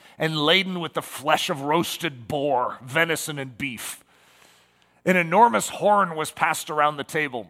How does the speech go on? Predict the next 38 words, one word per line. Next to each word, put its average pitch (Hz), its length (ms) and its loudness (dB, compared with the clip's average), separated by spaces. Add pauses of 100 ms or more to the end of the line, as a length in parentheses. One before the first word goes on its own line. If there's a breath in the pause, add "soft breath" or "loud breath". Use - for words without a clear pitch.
The 120 100 -6
horn 175 260 0
was 143 160 -8
gilded, 135 480 -2
crusted 175 380 -2
with 147 180 -8
gems, 135 440 -2
and 147 100 -6
overflowing 143 600 -4
with 123 120 -8
mead, 123 440 -10 (420 loud breath)
the 147 80 -6
sweet, 214 360 -4
intoxicating 170 800 0
honey 170 240 0
wine 156 400 0
of 143 100 -8
the 147 140 -6
Anglo-Saxon 156 920 -2
warriors. 120 560 -6 (380 soft breath)
An 156 140 0
enormous 180 500 2
fire 190 380 4
in 175 80 -4
the 156 80 -10
center 180 280 -2
of 151 120 -4
the 151 60 -8
spacious 170 540 -2
room 160 260 -2
warmed 170 360 0
the 147 100 -4
raucous 143 520 0
crowd 131 460 4
late 135 380 -2
into 123 220 -10
the 113 240 -12
evening." 85 380 -10